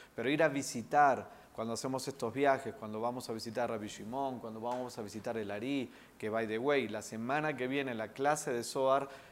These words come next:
también va a estar, digamos, reforzada con la bendición de estar conectados con el Hilulá, el, el aniversario del Ari. Y la tercera forma es cuando estudiamos de sus escritos o estudiamos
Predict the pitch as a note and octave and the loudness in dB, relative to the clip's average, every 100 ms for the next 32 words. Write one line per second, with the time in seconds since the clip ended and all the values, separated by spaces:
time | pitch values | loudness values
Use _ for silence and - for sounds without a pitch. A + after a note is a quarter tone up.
0 | - C#3 B2+ C3 D3 E3 D#3 D3+ - - | -4 0 2 0 -2 0 -2 -4 -10 -20
1 | - - A#2 B2+ - B2 B2+ C3 C3+ - | -20 -4 0 0 2 4 4 4 -4 -16
2 | - A2+ A#2+ B2+ B2+ B2 A2+ B2 A2+ - | -14 -6 -2 0 0 0 -2 -2 -2 2
3 | C3 C3 C3 A#2+ A#2 A2+ G#2+ A2 G#2+ - | 4 4 2 -2 -2 -2 -2 -4 -4 -2
4 | B2+ B2+ A2 - A#2+ A#2 A#2 - A2+ G#2+ | 0 0 -4 -2 0 0 -2 -4 -4 0
5 | A#2+ B2 B2 A#2+ A2+ G#2+ G#2+ A2+ B2+ A2 | 2 2 0 -4 -2 -2 -2 2 4 2
6 | - - G#2+ G#2 G#2+ G#2+ G#2 - A#2+ A2+ | -4 -8 -6 -4 -6 -6 -6 -6 -4 -4
7 | G2+ A2 C#3 A#2+ - - - - - - | -2 -2 -2 -4 -10 -18 -18 -18 -20 -8
8 | A#2 B2 A#2+ B2 E3 E3 D#3+ D#3+ D#3+ D#3+ | -2 0 0 2 2 2 2 2 2 0
9 | B2+ A#2+ B2+ C3 C#3 C3+ B2 A#2 - A#2 | 0 -2 4 4 4 2 -2 -4 -6 -4
10 | A2+ - C#3+ C#3+ C#3 B2 B2 A2 - A#2 | -6 -4 -2 -2 0 -2 -2 -4 -4 -2
11 | B2 C3+ C3 B2+ B2 | 2 2 2 -2 -4